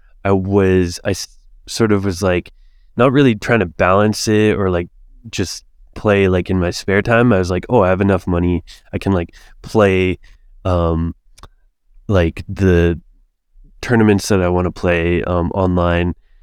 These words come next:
not really have to worry about, like, losing all my money," 'cause, like, you know, it, it's all about, in, in poker, a big part of it actually is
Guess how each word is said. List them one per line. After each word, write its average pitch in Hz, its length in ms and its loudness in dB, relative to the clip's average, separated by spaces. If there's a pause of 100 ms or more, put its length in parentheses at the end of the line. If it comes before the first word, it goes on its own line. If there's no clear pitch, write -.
(140)
not 104 280 0
really 98 220 2
have 92 200 -2
to 98 100 -2
worry 90 280 0
about, 85 280 -2
like, 82 300 -6 (340)
losing 104 420 0
all 87 120 0
my 85 140 0
money," 90 480 0
'cause, 87 260 -6
like, 85 300 -6 (540)
you 107 140 -2
know, 92 200 0
it, 104 240 -2
it's - 220 -4
all 104 140 4
about, 92 360 0 (360)
in, 113 120 0
in 127 220 0
poker, 147 320 2
a 101 60 4
big 127 260 0
part 92 180 0
of 87 100 -2
it 92 160 0
actually 98 380 0
is 82 200 -8